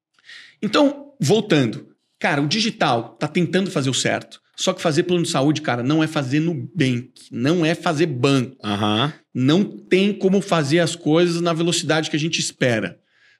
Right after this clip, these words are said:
Speaker 1: Por quê?
Speaker 2: Não é só a experiência do usuário na
Speaker 1: Não
Speaker 2: ponta,
Speaker 1: é,
Speaker 2: né?
Speaker 1: meu
Speaker 2: Aham.
Speaker 1: irmão. Porque você tem que construir um negócio que chama-se linha de cuidado. Como é que é a cabeça de um plano de saúde que dá certo?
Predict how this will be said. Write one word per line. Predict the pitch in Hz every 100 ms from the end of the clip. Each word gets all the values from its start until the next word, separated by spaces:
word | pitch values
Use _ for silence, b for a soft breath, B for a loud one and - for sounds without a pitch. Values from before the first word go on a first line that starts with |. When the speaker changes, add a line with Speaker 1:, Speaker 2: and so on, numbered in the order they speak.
| _ -
Speaker 1:
Por | 196
quê? | 202 147 107 110
Speaker 2:
Não | 135
é |
só | 135 151
a |
experiência | 143 143 135 139 135
do | 135
usuário | 123 127 123 123
na | 123 117
Speaker 1:
Não |
Speaker 2:
ponta, | 120 120 120 110
Speaker 1:
é, |
Speaker 2:
né? | 110 113 113 113
Speaker 1:
meu | 113 113
Speaker 2:
Aham. | 139
Speaker 1:
irmão. | 85 87
Porque | - 135 131
você | 135 143
tem | 151
que | 151
construir | 143 - 127
um |
negócio | 123 120 135 -
que | -
chama-se | 135 127 120
linha | 120 160
de | 151 156
cuidado. | 127 107 101
Como | 175 220
é |
que | 240
é |
a | 202 -
cabeça | 160 151 156 165 165
de | 143
um | 147
plano | 147 147
de | 143
saúde | 127 127 -
que |
dá | 127
certo? | 123 110 107 -